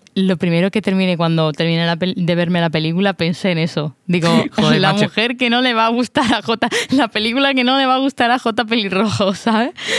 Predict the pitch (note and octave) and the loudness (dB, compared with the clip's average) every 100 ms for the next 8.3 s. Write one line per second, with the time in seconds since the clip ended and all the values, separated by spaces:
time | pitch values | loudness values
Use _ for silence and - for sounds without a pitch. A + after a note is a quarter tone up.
0 | - - - C4 - - - - - - | -6 -8 -2 -2 -2 -8 -8 -8 -8 -12
1 | - - - B3+ - A3+ A3+ A#3 B3+ G#3+ | -14 -16 -16 -12 -4 0 2 2 0 -2
2 | C4 C4+ B3+ A#3 A3 A#3 B3 C4 C4 A#3 | 0 0 0 -2 0 0 2 2 2 2
3 | G3+ G3 G3+ G3+ - F#3 F3+ - - - | 0 0 0 -2 0 -2 -2 -8 -20 -20
4 | - - C#3+ B2 G#3 G3+ - - - E3+ | -8 -2 -2 0 0 0 -4 -6 -4 -2
5 | E3+ F#3 B3 B3+ F#3+ F3 E3+ G3 G#3+ E3 | 0 2 2 2 0 -2 -2 0 0 0
6 | E3+ E3+ E3+ G3+ A#3+ B3+ - - G#3+ D3+ | -2 0 0 2 0 0 -4 -14 -4 -2
7 | C3+ D#3 C#3+ D#3 B2+ - - - C#3+ F3+ | 0 2 2 0 -4 -14 -8 -2 2 2
8 | F#3 G3 B2 | 2 2 0